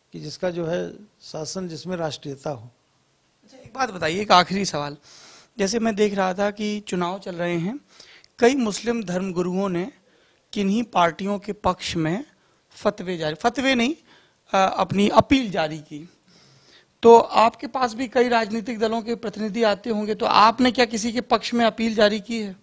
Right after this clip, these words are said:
Speaker 1: नहीं, हम लोग अपील नहीं जारी करते। जो लोक मांगलिक सरकार हो, जो सबकी सुने, जैसे मोदी जी ने कहा कि सबका साथ सबका विकास, तो वो आप इशारों में समझ लीजिए कि हम लोग उन्हीं के साथ हैं।
Speaker 2: अरे, आपने तो सीधे ही कह दिया, इशारों में कैसे?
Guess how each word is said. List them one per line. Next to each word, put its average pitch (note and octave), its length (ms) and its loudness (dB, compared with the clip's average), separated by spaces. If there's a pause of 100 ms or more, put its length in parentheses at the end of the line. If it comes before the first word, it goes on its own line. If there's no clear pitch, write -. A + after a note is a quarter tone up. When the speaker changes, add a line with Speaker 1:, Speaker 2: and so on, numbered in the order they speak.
Speaker 1:
नहीं, G3+ 100 -18
हम G#3+ 160 -16
लोग G#3+ 200 -14
अपील G#3 340 -4
नहीं F#3+ 140 0
जारी D#3 260 -4
करते। D3 400 -14 (560)
जो G#3+ 500 -2 (240)
लोक G3+ 360 2
मांगलिक F3+ 420 -4
सरकार C3 420 -14
हो, A#2 140 -20 (680)
जो F#3 120 -4
सबकी A3+ 460 2
सुने, C#3 400 -2 (380)
जैसे E3 200 -8
मोदी G3 320 -4
जी G3+ 100 -4
ने G3+ 100 -6
कहा G3 180 -4
कि F#3 100 -8
सबका F3 380 -6
साथ E3+ 220 -6
सबका D3+ 360 -14
विकास, F3+ 320 -18 (500)
तो F#3 80 -10
वो F#3+ 140 -6
आप G3 180 -10
इशारों F#3+ 380 -4
में G#3 80 -4
समझ G#3 260 -6
लीजिए G#3+ 320 -2
कि G3 80 -10
हम F3 140 -8
लोग E3+ 180 -10
उन्हीं D#3 200 -12
के D#3 80 -16
साथ E3+ 220 -18
हैं। - 560 -20
Speaker 2:
अरे, D#3 200 -20
आपने G3 320 -10
तो B3 80 -10
सीधे A3 320 6
ही D4+ 60 8
कह G#3+ 180 2
दिया, G#3 200 -2
इशारों G3+ 380 -2
में A3 140 -12
कैसे? F3+ 360 -12